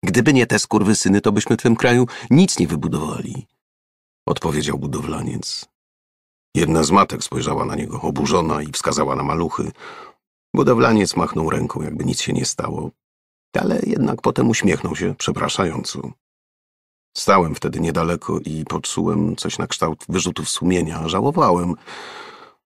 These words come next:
że to nie ja zwróciłem mu uwagę, żeby nie przeklinał przy dzieciach.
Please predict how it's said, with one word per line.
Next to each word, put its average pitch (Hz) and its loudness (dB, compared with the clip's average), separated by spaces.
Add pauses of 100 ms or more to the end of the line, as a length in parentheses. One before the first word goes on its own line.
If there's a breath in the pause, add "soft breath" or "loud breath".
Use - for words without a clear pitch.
że 85 0
to 98 2
nie 107 6
ja 123 4
zwróciłem 78 -4
mu 82 -4
uwagę, 85 -6 (480)
żeby 78 -2
nie 80 -2
przeklinał 78 -2
przy - -4
dzieciach. - -8